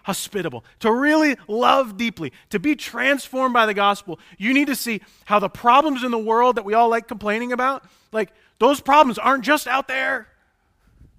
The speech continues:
They're here. And those people who annoy you and, and those people who let you down, like, guess what?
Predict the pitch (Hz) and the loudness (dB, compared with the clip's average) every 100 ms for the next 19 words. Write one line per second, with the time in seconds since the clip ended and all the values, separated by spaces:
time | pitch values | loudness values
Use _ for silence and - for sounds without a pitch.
0 | _ _ _ _ _ _ _ _ _ _ | _ _ _ _ _ _ _ _ _ _
1 | _ _ _ _ _ _ _ _ _ - | _ _ _ _ _ _ _ _ _ -16
2 | 208 - 277 240 233 - _ _ _ _ | -16 -14 -12 -8 -10 -12 _ _ _ _
3 | _ _ _ _ _ _ _ _ _ _ | _ _ _ _ _ _ _ _ _ _
4 | _ _ _ _ _ _ _ _ _ _ | _ _ _ _ _ _ _ _ _ _
5 | _ _ _ _ _ _ _ 208 247 - | _ _ _ _ _ _ _ -2 -2 2
6 | 285 294 247 269 262 254 262 240 220 226 | 0 2 2 2 2 4 2 2 -4 -4
7 | 240 247 247 - 269 262 240 247 254 240 | -4 -4 -4 -4 -4 -2 -4 -4 -6 -6
8 | 233 247 247 220 208 _ _ _ - 302 | -4 0 0 -2 -8 _ _ _ -6 -4
9 | - 330 311 302 | -4 -8 -4 -4